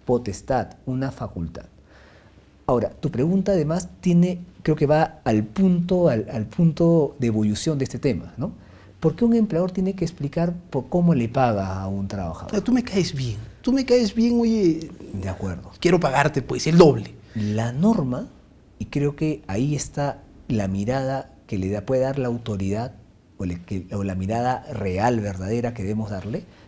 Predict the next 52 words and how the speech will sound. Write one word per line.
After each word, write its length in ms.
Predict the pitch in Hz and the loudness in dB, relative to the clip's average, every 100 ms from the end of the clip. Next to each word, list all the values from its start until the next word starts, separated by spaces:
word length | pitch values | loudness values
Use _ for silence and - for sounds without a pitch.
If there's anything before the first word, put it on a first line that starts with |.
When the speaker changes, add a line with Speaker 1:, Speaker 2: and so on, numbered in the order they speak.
| - | -6
Speaker 1:
la 80 | 143 | -2
norma 240 | 220 208 | 0 2
no 100 | 233 | 0
te 100 | 220 | 0
obliga 300 | 202 247 190 | 2 4 2
a 60 | 170 | 2
pagarle 240 | 113 113 | -2 -2
igual 160 | 110 107 | -2 -4
a 40 | |
las 120 | 90 | -6
personas. 640 | - 85 71 60 - - - _ _ _ _ _ _ _ - | -8 -12 -14 -18 -20 -20 -20 _ _ _ _ _ _ _ -8
Lo 100 | 110 | -4
que 80 | 107 | -2
la 60 | |
norma 280 | 135 202 208 | -2 0 -2
te 100 | 202 | 0
dice 400 | 135 185 - 156 | 0 0 0 -2
es, 220 | 202 - - _ | -2 -6 -18 _
si 240 | - - | -8 0
hay 120 | 196 220 | 2 4
diferencias, 880 | 196 139 127 135 110 127 170 - - _ _ _ _ _ _ _ | 2 0 0 0 -2 -6 -10 -12 -20 _ _ _ _ _ _ _
ten 280 | - 165 175 | 2 4 4
cuidado 460 | 170 127 139 156 156 | 4 4 4 2 0
que 80 | 135 | -4
estas 160 | 151 | -4
diferencias 720 | 151 113 135 131 - 170 - - - | -4 -2 -4 -4 -4 -6 -8 -12 -6
no 140 | 120 | -6
sea 400 | - 143 139 170 - | -4 -4 -4 -8 -10
por 120 | 117 | -6
un 160 | 117 117 | -4 -4
tema 240 | 120 127 | -4 -4
discriminatorio, 760 | 127 123 127 104 92 87 85 62 - _ _ _ _ _ | -4 -4 -4 -2 -2 -4 -8 -10 -18 _ _ _ _ _
no 80 | - | -10
sea 220 | - 110 | -8 -6
por 120 | 104 | -6
la 120 | 95 | -4
raza, 480 | 151 185 170 139 170 - _ _ - | -2 -2 -2 -6 -10 -14 _ _ -12
no 60 | 85 | -10
sea 160 | - 98 | -10 -10
por 160 | 101 | -8
el 80 | 92 | -6
sexo, 460 | 123 170 - 147 - - - - - - | -4 -4 -6 -12 -16 -20 -20 -20 -16 -6
no 140 | 151 | -2
le 120 | 151 | 0
pagues 300 | 147 156 151 | 2 4 4
más 220 | 135 180 - | 2 0 -2
porque 220 | 110 127 | -4 -2
es 100 | - | -4
afiliado 340 | - 107 117 | -2 -2 0
a 40 | 123 | -2
un 40 | |
sindicato. 560 | 120 90 87 90 85 | -4 -8 -6 -8 -8